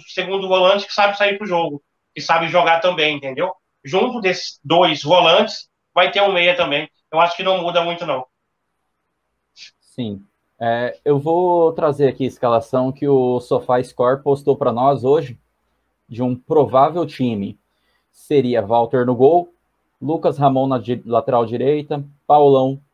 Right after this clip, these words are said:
Speaker 2: Anderson Conceição, Wendel, é, Camilo, Rafael Gava, Elvis, Clayson,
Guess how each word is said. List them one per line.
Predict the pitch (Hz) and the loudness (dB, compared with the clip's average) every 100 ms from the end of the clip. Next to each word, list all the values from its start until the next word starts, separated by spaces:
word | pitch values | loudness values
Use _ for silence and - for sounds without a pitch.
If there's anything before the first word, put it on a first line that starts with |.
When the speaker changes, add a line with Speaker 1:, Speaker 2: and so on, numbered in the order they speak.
| _ | _
Speaker 2:
Anderson | 143 156 147 143 | -4 -4 -4 -6
Conceição, | 139 131 127 120 - 127 123 _ | -8 -8 -8 -6 -2 -2 -4 _
Wendel, | 151 160 135 131 135 139 143 _ _ _ _ _ - | 4 6 6 4 4 4 -2 _ _ _ _ _ -12
é, | 110 107 - - | -8 -8 -8 -6
Camilo, | 160 131 143 156 | -4 -2 -2 -4
Rafael | 131 131 - 135 143 | -4 -4 0 0 2
Gava, | 123 123 135 143 - - | 4 4 2 -4 -12 -2
Elvis, | 123 139 139 113 - _ _ _ _ _ _ _ _ _ _ - | 2 2 0 -8 -14 _ _ _ _ _ _ _ _ _ _ -2
Clayson, | 143 147 151 170 151 | 2 2 0 -8 -8